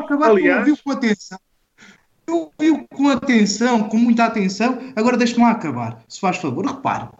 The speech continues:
Speaker 1: o P S da Guarda, ó, das duas uma, ou não se dá com o P S nacional e muito menos com os membros do governo e tem medo deles, ou então a,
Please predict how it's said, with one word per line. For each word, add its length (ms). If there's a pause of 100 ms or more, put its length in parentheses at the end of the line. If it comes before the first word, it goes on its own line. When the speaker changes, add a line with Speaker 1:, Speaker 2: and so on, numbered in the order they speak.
(200)
Speaker 1:
o 120
P 240
S 180
da 80
Guarda, 580 (220)
ó, 220 (340)
das 220
duas 320
uma, 280 (720)
ou 560 (680)
não 540
se 220
dá 180
com 200
o 80
P 180
S 260
nacional 500
e 60
muito 240
menos 320
com 160
os 100
membros 360
do 100
governo 340
e 80
tem 140
medo 300
deles, 280 (840)
ou 240
então 480 (840)
a, 160